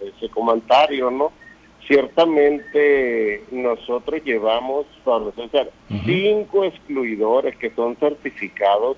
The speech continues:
Speaker 1: por la Profepa. Cada barco lleva cinco excluidores, habida cuenta de que dos, porque son las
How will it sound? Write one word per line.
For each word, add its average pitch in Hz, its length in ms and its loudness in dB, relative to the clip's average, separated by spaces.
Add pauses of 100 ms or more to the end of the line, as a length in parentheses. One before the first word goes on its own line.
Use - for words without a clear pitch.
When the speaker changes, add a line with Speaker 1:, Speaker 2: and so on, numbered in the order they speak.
(100)
Speaker 1:
por 110 220 0
la 101 320 2
Profepa. 127 720 2 (640)
Cada 156 320 4
barco 151 380 -2
lleva 131 380 -4 (220)
cinco 185 460 0
excluidores, 131 920 -2 (160)
habida 110 460 0
cuenta 139 540 0
de 120 220 -6
que 110 220 -4 (100)
dos, 131 320 4 (640)
porque 113 280 -2
son 127 360 -2
las 147 140 4